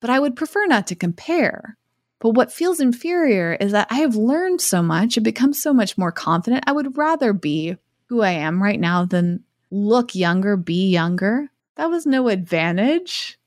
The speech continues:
a deep advantage. Maybe that was advantage in status. Maybe I looked more attractive to men. Who cares?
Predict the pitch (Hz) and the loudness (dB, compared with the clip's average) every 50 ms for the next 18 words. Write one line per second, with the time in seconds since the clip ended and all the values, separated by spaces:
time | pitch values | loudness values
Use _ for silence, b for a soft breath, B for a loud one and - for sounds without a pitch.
0 | _ _ _ - - 180 175 233 240 247 226 - 196 170 175 - 131 - 160 156 | _ _ _ -2 -2 -2 2 4 4 4 4 2 -4 -4 -2 -2 -2 0 0 -2
1 | - 85 - 185 - - - - _ _ - 240 262 254 285 262 269 254 226 214 | -2 -4 -4 -4 -6 -8 -10 -14 _ _ -2 -2 0 0 0 0 0 0 2 0
2 | 220 208 202 196 196 190 175 185 185 190 196 190 170 165 160 - 175 175 165 - | -2 -2 0 0 0 0 0 0 0 2 2 0 0 -2 -2 0 0 0 0 -2
3 | - - 170 165 151 156 160 185 226 247 240 - - 190 190 190 202 196 185 180 | -4 -2 0 0 2 2 0 0 0 0 -2 -2 -2 -2 0 2 2 2 2 2
4 | 165 175 - 180 180 - - 185 175 175 170 170 - - 170 156 156 - _ - | 0 -2 -2 -4 -4 -2 -2 0 0 0 0 -2 -2 -2 -2 -2 -2 -4 _ -2
5 | - 165 165 - - - 170 175 165 156 151 156 156 202 240 247 247 b b b | -2 -2 -2 -2 -2 0 0 2 2 0 0 0 2 4 2 2 2 b b b
6 | b b b b b _ _ - - 359 359 359 - 320 349 370 392 403 392 370 | b b b b b _ _ 0 2 2 2 2 0 -2 0 0 2 2 2 2
7 | 320 208 - - - - - - - | 0 0 -2 -4 -8 -10 -10 -10 -12